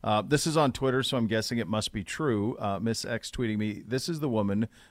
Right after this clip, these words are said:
who got through six years of college listening to you daily."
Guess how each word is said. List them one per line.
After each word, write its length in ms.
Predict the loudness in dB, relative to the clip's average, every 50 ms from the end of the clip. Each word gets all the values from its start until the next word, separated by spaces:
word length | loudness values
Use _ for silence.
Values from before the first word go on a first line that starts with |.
| _ _ -6
who 80 | -2 2
got 200 | 4 4 2 2
through 180 | -2 -4 -4
six 340 | -4 -2 -4 -4 -4 -4 -2
years 240 | 0 0 0 0 -2
of 120 | -4 -6
college 520 | -6 -4 0 2 2 4 2 2 0 -2 -2
listening 400 | -2 -2 -2 -2 -2 -2 -2 -2
to 100 | -2 -4
you 180 | -2 -2 -4 -2
daily." 580 | -2 -2 -2 -2 -2 -4 -6 -10 -10 -12 -14